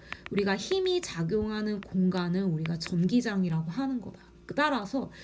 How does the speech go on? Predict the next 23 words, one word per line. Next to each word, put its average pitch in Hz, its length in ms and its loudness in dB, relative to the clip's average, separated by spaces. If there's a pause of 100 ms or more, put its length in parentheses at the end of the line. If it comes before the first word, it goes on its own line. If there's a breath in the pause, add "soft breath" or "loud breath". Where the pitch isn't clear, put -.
(240 loud breath)
이 208 80 -6
힘이 359 380 0
작용하는 240 720 2
공간의 208 580 0
세기가, 180 800 0 (380 loud breath)
어, 165 160 2
세면 240 480 4
셀수록 196 600 2
우리는 190 300 2
전기장이 226 720 0
세다고 320 600 0
얘기를 170 300 -2
하는 285 320 -4
거고 196 380 -2 (260 loud breath)
힘이 359 320 0
작용하는 233 680 0
공간이 190 560 0
매우 185 340 4
약할 175 460 -6
때, 247 200 -2 (260 loud breath)
그러니까 208 220 -2
힘이 349 420 0
굉장히 226 640 2